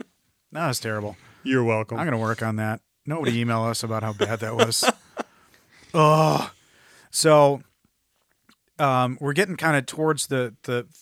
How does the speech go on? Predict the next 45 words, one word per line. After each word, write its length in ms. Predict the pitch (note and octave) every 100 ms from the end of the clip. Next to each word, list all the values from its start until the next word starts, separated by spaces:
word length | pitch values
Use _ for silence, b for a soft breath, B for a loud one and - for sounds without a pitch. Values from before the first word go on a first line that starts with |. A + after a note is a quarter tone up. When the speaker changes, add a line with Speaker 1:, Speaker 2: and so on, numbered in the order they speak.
| -
Speaker 1:
the 200 | C3 A#2
climax 580 | - D3+ C#3 A#2 A2 -
here. 380 | A2+ A2 A2+ B2+
He 480 | - C3 B2+ B2+ b b b b b b
goes 300 | - D#3+ D#3+
to 120 | - D3+
the 80 |
docks, 640 | C#3+ B2+ A#2+ B2 - - - _ _ _
and 600 | C3 B2+ B2 A#2+ B2 B2 -
we 180 | C#3+ C3
meet 280 | B2+ B2+ A#2+
the 100 | B2+
worst 640 | A#2 B2+ C3 - - -
villain 680 | D3 A2 B2+ B2 A#2+ A#2+ A#2 - _ _ _ _ _ _ _ -
hideout 460 | C#3+ C3 B2 A#2
doorman 440 | A#2 A#2+ B2 A#2 A2+
of 100 | G#2+
all 160 | A2
time, 300 | G#2+ A#2+ A2+
Gary. 420 | G#2+ F#2+ E2+ F2 _ _ _ _ _ _ _
Would 100 | A#2
you 80 | E3
agree 220 | D3+ D3+
he's 140 | D3+ B2
the 80 |
worst 480 | B2+ A#2+ B2 C3 -
villain 320 | C3 C3 C3 B2+
Speaker 2:
Yeah, 40 |
Speaker 1:
hideout 340 | B2+ B2+ B2
Speaker 2:
well, 80 | B2
Speaker 1:
doorman? 320 | B2 B2+ C3 C#3
Speaker 2:
he 160 | D#3
goes 240 | E3 G3 G3
to 60 |
the 100 | F3+
dock, 340 | C#3+ D3 C#3+ C#3+
and 80 |
nobody 280 | C#3 C3 C3
shows 340 | B2 C#3 A#2+ A2
up. 220 | G#2 - _ _
So 240 | - B2+
the 80 | B2
daughter's 400 | C3 C3+ C3+ B2
not 220 | B2 A#2
there. 260 | G#2 F2+